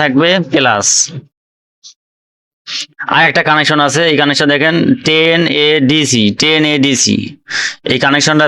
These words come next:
ব্যবহার হবে প্লাস, এখানে ব্যবহার হবে যখন এখানে ব্যাটারির অ্যাম্পিয়ার, এখানে হচ্ছে ডিসিএ, ডিসিএ,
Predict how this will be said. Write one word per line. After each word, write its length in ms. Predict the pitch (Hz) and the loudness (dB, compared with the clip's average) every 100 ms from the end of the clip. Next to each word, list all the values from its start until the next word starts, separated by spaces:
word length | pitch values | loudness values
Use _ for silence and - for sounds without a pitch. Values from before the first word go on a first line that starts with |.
| 127 | 2
ব্যবহার 280 | 131 143 143 | 2 2 2
হবে 180 | 139 156 156 - - - _ _ _ | 2 2 0 -4 -10 -16 _ _ _
প্লাস, 300 | 147 156 156 - | 0 2 2 0
এখানে 240 | 135 147 143 | 0 0 2
ব্যবহার 360 | 135 131 135 127 | 2 2 2 2
হবে 160 | 127 151 156 - _ - - - - 104 | 2 0 -2 -8 _ -10 -10 -10 -2 0
যখন 280 | 131 156 151 143 - 131 | 2 2 0 -2 -2 -2
এখানে 240 | 151 143 120 | 0 2 2
ব্যাটারির 400 | 147 165 156 151 | 2 2 2 2
অ্যাম্পিয়ার, 280 | 139 135 127 | 2 2 2
এখানে 120 | 135 | 2
হচ্ছে 140 | 131 135 131 | 2 2 2
ডিসিএ, 540 | 160 143 165 160 123 - - _ - - - - 107 | 2 0 2 2 2 -2 -10 _ -18 -14 -8 0 2
ডিসিএ, 720 | 147 165 156 160 165 160 151 | 4 2 2 0 2 2 2